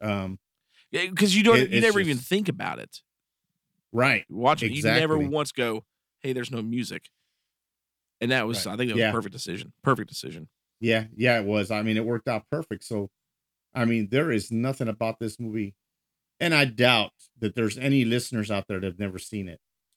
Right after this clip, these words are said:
Speaker 1: But hopefully after, uh, hearing this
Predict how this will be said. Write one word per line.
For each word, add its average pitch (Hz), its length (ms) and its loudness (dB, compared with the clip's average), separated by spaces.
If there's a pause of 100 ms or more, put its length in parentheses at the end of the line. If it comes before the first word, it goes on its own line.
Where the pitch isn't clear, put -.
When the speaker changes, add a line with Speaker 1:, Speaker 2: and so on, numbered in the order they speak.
(220)
Speaker 1:
But 104 120 -8
hopefully 135 480 0
after, 110 460 -2 (200)
uh, 98 340 -4 (440)
hearing 123 360 2
this 110 440 -2